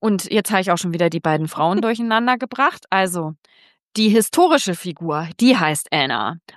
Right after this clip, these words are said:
Und die Amerikanerin, die nach Irland fliegt, die heißt Sarah.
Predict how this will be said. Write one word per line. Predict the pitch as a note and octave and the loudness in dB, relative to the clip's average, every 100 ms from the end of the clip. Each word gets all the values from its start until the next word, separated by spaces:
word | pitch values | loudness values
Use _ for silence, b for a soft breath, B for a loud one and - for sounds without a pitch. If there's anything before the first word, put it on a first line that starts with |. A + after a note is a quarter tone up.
| - | 0
Und | A3 G#3 F#3 | 4 4 2
die | G3 - | 0 2
Amerikanerin, | G3 G3 G#3 A3+ C4 A3+ F#3 F#3+ | 2 0 0 0 2 2 0 -2
die | F#3 | -2
nach | F#3 F#3 | -4 -2
Irland | F#3+ F#3+ F#3 F#3 | -2 0 -2 -4
fliegt, | - F#3+ - F3+ | -8 -10 -8 -6
die | F3 | 0
heißt | E3+ E3+ - | 0 0 2
Sarah. | G3+ F3+ C3 B2+ | 4 4 4 2